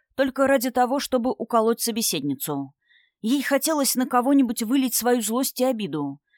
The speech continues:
И никого подходящего, как назло, не попадалось. «Советник не принц?» не осталось в долгу Лиша.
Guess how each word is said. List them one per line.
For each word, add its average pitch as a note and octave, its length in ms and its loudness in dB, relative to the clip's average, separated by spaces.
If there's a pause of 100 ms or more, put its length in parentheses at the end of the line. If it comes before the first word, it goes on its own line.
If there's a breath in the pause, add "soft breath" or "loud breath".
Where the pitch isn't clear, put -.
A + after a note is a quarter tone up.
(340)
И E4 160 0
никого A3+ 400 4
подходящего, A3 880 0
как D4 240 -2
назло, F#3 600 0
не F3+ 200 -2
попадалось. D#3 720 -2 (1120)
«Советник A3 800 -2
не A#3+ 120 4
принц?» C4 520 0 (260)
не F3+ 160 -4
осталось G3 540 0
в F3+ 60 -10
долгу G3 360 2
Лиша. D#3 500 -2